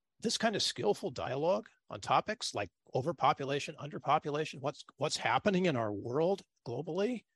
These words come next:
Yes, globalists, it's more than that. It's a way to actually advance positive collaborative ideas for change. Steve, as you pointed out, uh, human beings are the ultimate resource.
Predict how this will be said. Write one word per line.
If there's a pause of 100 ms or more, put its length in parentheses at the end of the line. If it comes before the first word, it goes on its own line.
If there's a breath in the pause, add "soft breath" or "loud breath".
(120)
Yes,
globalists, (520)
it's (120)
more
than
that. (680 soft breath)
It's
a
way
to
actually
advance
positive
collaborative
ideas
for
change. (2250)
Steve,
as
you
pointed
out, (220)
uh,
human
beings
are
the
ultimate
resource.